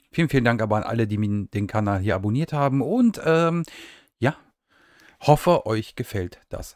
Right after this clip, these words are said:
Format. Denn, ähm, ja, es gibt natürlich wieder einiges Neues wieder zu berichten. Einige Kommentar-, Kommentare, die ich heute v-, vorlesen möchte.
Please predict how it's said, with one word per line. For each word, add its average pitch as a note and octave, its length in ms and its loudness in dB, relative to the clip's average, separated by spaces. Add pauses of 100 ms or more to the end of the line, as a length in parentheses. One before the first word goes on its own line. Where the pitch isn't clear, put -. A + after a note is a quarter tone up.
(140)
Format. D#3 680 0
Denn, G3+ 400 0 (380)
ähm, E3+ 600 2
ja, F#3+ 200 -4
es - 120 -10
gibt F3 140 -4
natürlich F#3+ 280 -2
wieder E3+ 160 -2
einiges F3 380 -2
Neues F3 260 -2
wieder E3+ 140 -4
zu D#3+ 100 -8
berichten. G3 600 0
Einige C#3+ 280 0
Kommentar-, B2+ 540 -2
Kommentare, C#3+ 500 -4
die C3 80 -6
ich - 100 -10
heute B2 220 -4
v-, A#2+ 240 -2
vorlesen D3 460 -2
möchte. D#3+ 320 -4